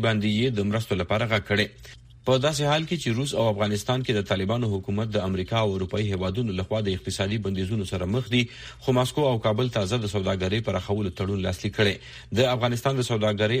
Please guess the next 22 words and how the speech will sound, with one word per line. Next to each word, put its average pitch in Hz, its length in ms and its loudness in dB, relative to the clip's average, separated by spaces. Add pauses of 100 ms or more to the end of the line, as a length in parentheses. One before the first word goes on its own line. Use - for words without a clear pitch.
او 98 100 -2
صنعتي 101 400 -2
چارو 98 240 -2
وزارت 92 420 -2
او 95 100 0
افغانستان 95 560 -2
لپاره 104 360 -2
د 92 100 -2
روس 110 160 -2
د 95 120 -6
سوداګرۍ 92 520 -2
همکارۍ 92 460 -2
شورا 98 280 -2
دا 98 160 -2 (120)
تړون 107 260 -2
په 92 140 -2
همدې 98 320 -2
روانه 104 260 0
اونۍ 95 320 -2
کې 120 80 -4
د 92 160 -4
روسیې 113 220 -2